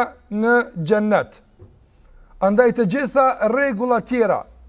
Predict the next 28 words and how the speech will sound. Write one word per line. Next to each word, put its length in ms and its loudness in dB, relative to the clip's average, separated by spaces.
dhe 140 0
angazhime 760 2
tjera 320 2
në 160 0
jetën 180 -2
e 80 0
kësaj 240 0
bote 340 2
duhet 420 0
të 220 -2
shërbejnë 560 0
këtij 320 -4
qëllimi. 360 -6
Dhe 160 -4
në 180 0
bazë 380 2
të 160 4
realizimit 560 0
të 100 -6
këtij 220 -4
qëllimi 460 -2
duhet 400 0
ta 100 4
masim 500 0
edhe 340 2
suksesin 800 -2
ton, 260 2
të 80 4